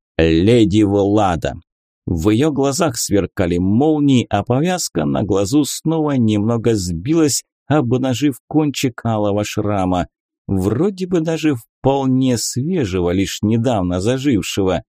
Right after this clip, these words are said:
«Что здесь происходит?» Голосом, от которого оставшаяся в бадье вода покрылась тонкой корочкой льда, произнесла леди. Геринд,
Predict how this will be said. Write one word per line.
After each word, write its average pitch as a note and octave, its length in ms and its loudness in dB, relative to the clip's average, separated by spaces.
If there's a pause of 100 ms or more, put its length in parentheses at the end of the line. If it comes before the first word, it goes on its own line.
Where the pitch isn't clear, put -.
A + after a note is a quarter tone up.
(880)
«Что - 680 -6
здесь D#3 720 0
происходит?» A#2 1600 0 (460)
Голосом, F3+ 720 -2
от B2+ 220 -4
которого D#3 460 -2
оставшаяся G#2+ 920 -2
в E2+ 100 -4
бадье F#2 560 0
вода F2+ 460 0
покрылась G2 640 0 (140)
тонкой G2+ 580 2
корочкой E2 800 0
льда, D#2+ 340 -4 (140)
произнесла A2+ 840 -2
леди. F#2+ 500 0 (840)
Геринд, F#3 600 -2